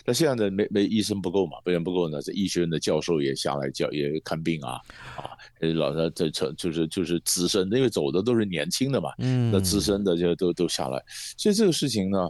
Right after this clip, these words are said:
Speaker 1: 呃，那看起来还，双方都还在坚持在这里，因为政府说我不可能，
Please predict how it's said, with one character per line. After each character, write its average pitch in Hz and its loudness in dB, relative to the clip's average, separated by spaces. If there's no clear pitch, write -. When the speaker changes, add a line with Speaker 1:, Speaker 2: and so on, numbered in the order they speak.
Speaker 1:
呃， 92 2
那 117 -2
看 170 0
起 107 0
来 98 2
还， 95 -2
双 104 0
方 107 0
都 101 0
还 87 0
在 85 0
坚 92 -2
持 - -6
在 78 0
这 82 -4
里， 73 -4
因 147 0
为 143 4
政 175 0
府 110 0
说 107 0
我 92 2
不 127 -2
可 110 -2
能， 82 -2